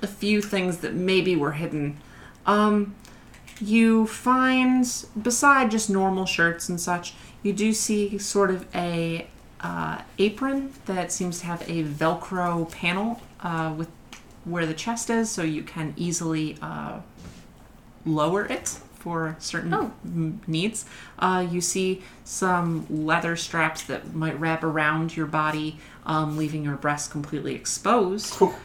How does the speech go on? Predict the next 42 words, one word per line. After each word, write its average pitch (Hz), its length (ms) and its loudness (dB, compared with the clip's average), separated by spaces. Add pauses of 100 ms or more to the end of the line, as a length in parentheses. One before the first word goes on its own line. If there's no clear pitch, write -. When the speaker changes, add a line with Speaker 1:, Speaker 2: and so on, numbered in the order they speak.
(400)
Speaker 1:
Um, 180 520 4 (380)
and 175 240 0
you 170 100 -2
do 170 180 0
see 165 460 0
a 156 220 -2
kind 147 320 -6
of 143 80 -8
see-through 160 960 -2
shawl 156 680 0
that, 147 260 -6
um, 143 300 -4
would 147 120 -2
be 147 180 -2
easy 147 280 -2
to 147 180 -8
flip - 420 -10
up 143 280 -6
if - 200 -16 (100)
need 147 400 -6
be. 147 300 -4 (380)
Um, 160 220 2
you 160 140 0
also 165 280 -2
see 160 180 -2
a 156 60 -2
small 151 520 -4 (280)
bottle 147 400 2
of, 135 420 -8
um, 135 260 -10
pills 143 460 -6 (380)
that 143 380 -8
you 147 360 -4 (300)
are 156 120 0
pretty 233 480 2
sure 202 260 2
say 175 180 -2
something 156 420 -2
about 139 260 -6
breasts - 360 -10
on - 160 -10
them. - 140 -14